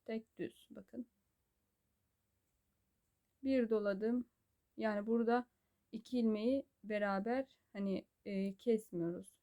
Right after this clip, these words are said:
Çünkü tek ilmek vardı. Onu buradaki ilmekle,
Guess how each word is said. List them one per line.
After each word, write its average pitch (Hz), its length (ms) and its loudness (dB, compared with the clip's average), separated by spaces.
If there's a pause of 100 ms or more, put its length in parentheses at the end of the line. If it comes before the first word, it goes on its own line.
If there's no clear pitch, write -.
Çünkü 226 320 -4
tek 254 260 -4
ilmek 190 320 -2
vardı. 226 480 0 (340)
Onu 240 340 4
buradaki 226 460 0
ilmekle, 196 600 -4